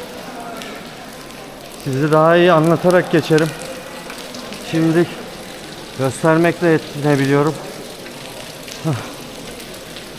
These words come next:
Yavaş yavaş zaman geçirdikçe öğreneceğiz.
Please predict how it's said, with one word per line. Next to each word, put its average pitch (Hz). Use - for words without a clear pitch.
Yavaş 240
yavaş 170
zaman 160
geçirdikçe 180
öğreneceğiz. 202